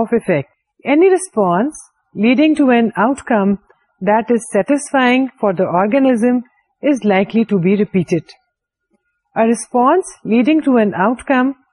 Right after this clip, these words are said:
that is not satisfying is not likely to be repeated. یعنی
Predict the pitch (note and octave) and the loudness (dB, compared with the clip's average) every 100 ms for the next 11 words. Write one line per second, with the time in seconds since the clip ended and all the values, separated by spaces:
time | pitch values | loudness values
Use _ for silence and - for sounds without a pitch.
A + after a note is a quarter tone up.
0 | F#3 F#3 F#3+ G3+ G3+ G3+ D4 D4+ D4 A#3+ | -2 -2 0 -2 0 0 0 0 -2 0
1 | G#3+ - G3 F#3 G3 _ _ _ _ C#4 | -4 -2 0 0 -2 _ _ _ _ -6
2 | B3+ B3+ C4+ A3+ F#3+ E3 F3 F#3+ - F3 | -2 -2 -2 0 -2 0 -2 -4 -2 -2
3 | G#3+ E4+ _ G3 - D#3+ - E4 - _ | -2 -4 _ -8 -4 -4 -2 -4 -4 _
4 | _ _ G#3 F#3+ G3 | _ _ -2 2 2